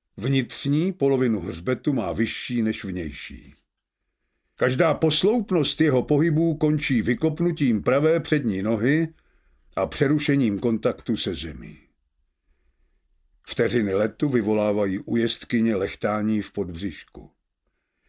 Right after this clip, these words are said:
Catulus je švédský teplokrevný valach s dlouhýma nohama a silným krkem.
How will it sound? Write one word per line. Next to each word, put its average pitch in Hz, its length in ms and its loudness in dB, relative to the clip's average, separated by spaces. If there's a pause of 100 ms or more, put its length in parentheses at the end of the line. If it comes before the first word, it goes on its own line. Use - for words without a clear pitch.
(1120)
Catulus 135 640 0
je 95 140 0
švédský 131 720 0
teplokrevný 113 840 0
valach 117 460 0 (200)
s 127 100 -2
dlouhýma 120 480 2
nohama 117 560 0 (600)
a 87 100 -2
silným 113 480 0
krkem. - 520 -14